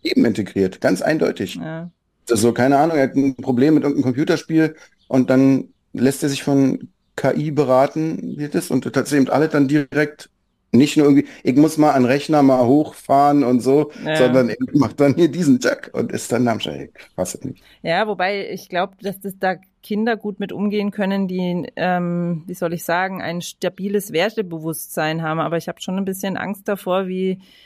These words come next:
Speaker 2: wie Menschen damit umgehen, die dann da vielleicht sich fühlen, als wär endlich mal jemand da, der sich für sie interessiert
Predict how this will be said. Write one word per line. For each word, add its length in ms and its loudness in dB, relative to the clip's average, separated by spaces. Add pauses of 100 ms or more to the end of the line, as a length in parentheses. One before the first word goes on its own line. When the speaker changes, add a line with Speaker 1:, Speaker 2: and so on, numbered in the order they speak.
(760)
Speaker 2:
wie 300 0
Menschen 420 0
damit 300 -2
umgehen, 640 -2
die 640 0 (640)
dann 200 -2
da 200 -2
vielleicht 580 -6
sich 240 -14
fühlen, 400 -2
als 380 -6
wär 260 -2
endlich 340 -8
mal 160 -4
jemand 320 -4
da, 180 -2
der 180 -8
sich 180 -16
für 120 -10
sie 200 -10
interessiert 840 -6